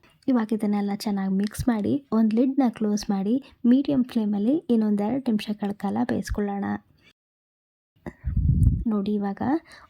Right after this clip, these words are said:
ಒಳ್ಳೆ ಘಮ ಬರ್ತಾ ಇದೆ, ಚಿಕನ್ ಎಲ್ಲ ಬೆಂದಿದೆ, ಮಸಾಲೆ ಕೂಡ ಎಣ್ಣೆ ಬಿಟ್ಕೊಂಡಿದೆ. ಇವಾಗ ಇದಕ್ಕೆ ನಾವು ಮುಂಚೆ ಕರ್ದಿಟ್ಕೊಂಡಿದ್ವಲ್ಲ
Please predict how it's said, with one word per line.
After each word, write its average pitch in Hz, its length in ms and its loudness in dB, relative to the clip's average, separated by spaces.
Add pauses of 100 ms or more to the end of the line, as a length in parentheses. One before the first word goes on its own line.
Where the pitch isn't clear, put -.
ಒಳ್ಳೆ 208 240 0
ಘಮ 214 300 -2
ಬರ್ತಾ 202 320 -4
ಇದೆ, 226 600 -2
ಚಿಕನ್ 277 320 2
ಎಲ್ಲ 214 240 2
ಬೆಂದಿದೆ, 202 720 -2 (100)
ಮಸಾಲೆ 208 400 0
ಕೂಡ 202 200 -2 (320)
ಎಣ್ಣೆ 233 260 2
ಬಿಟ್ಕೊಂಡಿದೆ. 214 960 -2 (360)
ಇವಾಗ 269 300 2
ಇದಕ್ಕೆ 240 720 -4
ನಾವು 226 160 2
ಮುಂಚೆ 233 320 2
ಕರ್ದಿಟ್ಕೊಂಡಿದ್ವಲ್ಲ 208 1000 -2